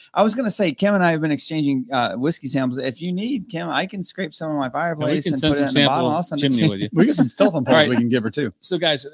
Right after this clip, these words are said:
Speaker 2: and as this is time here, I add some water to mine.
Speaker 1: Oh,
Speaker 3: Oh.
Speaker 1: I haven't done that.
Speaker 3: So
Speaker 1: I haven't
Speaker 3: one
Speaker 1: done
Speaker 3: thing
Speaker 1: that.
Speaker 3: I, I
Speaker 1: Let's
Speaker 3: do
Speaker 1: go.
Speaker 3: like about this whiskey is it, is it does have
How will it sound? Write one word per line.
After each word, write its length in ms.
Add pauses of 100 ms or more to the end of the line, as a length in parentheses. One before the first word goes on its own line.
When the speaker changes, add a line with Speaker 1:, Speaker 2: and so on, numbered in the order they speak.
(100)
Speaker 2:
and 180
as 200
this 120
is 60
time 260
here, 260
I 180 (140)
add 200
some 160
water 180
to 160
mine. 320 (220)
Speaker 1:
Oh, 100
Speaker 3:
Oh. 60
Speaker 1:
I 80
haven't 180
done 160
that. 220 (180)
Speaker 3:
So 100
Speaker 1:
I 40
haven't 20
Speaker 3:
one 120
Speaker 1:
done 40
Speaker 3:
thing 80
Speaker 1:
that. 160
Speaker 3:
I, 40
I 20
Speaker 1:
Let's 100
Speaker 3:
do 80
Speaker 1:
go. 100
Speaker 3:
like 140
about 200
this 140
whiskey 340
is 260
it, 300
is 120
it 140
does 260
have 460